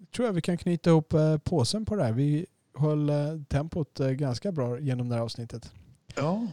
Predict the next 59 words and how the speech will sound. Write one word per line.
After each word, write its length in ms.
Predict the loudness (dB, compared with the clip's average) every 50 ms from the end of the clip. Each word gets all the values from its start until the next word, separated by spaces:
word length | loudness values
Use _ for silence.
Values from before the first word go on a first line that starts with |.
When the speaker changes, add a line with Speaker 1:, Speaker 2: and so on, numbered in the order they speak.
| -10 -16 -20 -20 -10 0
Speaker 1:
Jag 220 | 4 6 8 8
Speaker 2:
så. 80 | 8 6
Speaker 1:
hoppas 260 | 4 2 2 2 2
att, 180 | -2 -2 0 0
eh, 100 | 0 2
vi 100 | 2 2
kan 180 | 0 0 0
få 100 | 0 0
med 160 | 0 2 2 4
Robert 280 | 4 2 2 0 0 2
P 340 | 2 4 4 4 2 0
nästa 320 | 0 0 0 2 2 2 2
avsnitt 400 | 2 2 2 0 0 -2 -4 -10 -10
så 140 | -4 0 0
att 120 | 0 2 2
han 240 | 2 0 0 -2
kan, 400 | -2 0 0 0 0 0 0 0
eh, 180 | 0 2 0 0 -2 -4 -8 -16 -20 _ _ _ -20 -18 -10 -6
eh, 240 | -4 -4 -4 -4 -6 -10
dra 580 | -12 -12 -12 -8 -2 2 4 4 4 4 4 0 -2 -10 -16 -12 -8 -6
och 120 | -6 -4
berätta 420 | -4 -2 0 0 0 0 0 0
lite 240 | -2 -2 -2 -4 -4
för 120 | -2 -2 0
oss, 360 | 0 -2 -4 -8 -10 -12 -14
eh, 320 | -10 -6 -4 -4 -4 -4 -6 -8 _ _ _ -18
vilka 340 | -12 -6 -2 -2 -2 -2 -2 -6 -6
bloopers 500 | -2 2 4 4 4 4 4 0 0 0
som 160 | 0 0 0
vi 80 | 0 0
missade 420 | 2 0 0 2 2 2 2 2 0
och 80 | 0
borde 320 | 0 0 0 0 0 -2 -2
absolut 320 | -4 -4 -2 -2 -2 0
ha 80 | 0 0
tagit 220 | 0 0 0 -2
med. 200 | -4 -4 -6 -8
Så 60 | -8
kan 180 | -4 -4 -2 -2
vi 200 | -2 -4 -6 -8 -10 -12 -14 -14 -10 -4
typ 120 | -4 -2
fylla 320 | -2 0 0 0 2 2 0 -2 -4
Speaker 2:
<laughs> 120 | -8 -6 -2
Speaker 1:
en 160 | 0 2 2
och 60 | 4
en 80 | 4 4
halv 120 | 2 2 2
timme 280 | 2 2 4 4 4 4
med 120 | 2 2
bara 180 | 2 2 2 4
det, 120 | 2 0
tror 180 | 0 0 -2 -2
jag. 100 | -2 -4 -8 -16 -20 -20 -20 -20 -20 -20 -20 -20 -20 -14 -8
Om 140 | -6 -4 -2
jag 80 | 0 0
inte 100 | 0 0
har 80 | 0
Speaker 2:
Ja. 60 | -2
Speaker 1:
fel. 160 | -4 -6 -8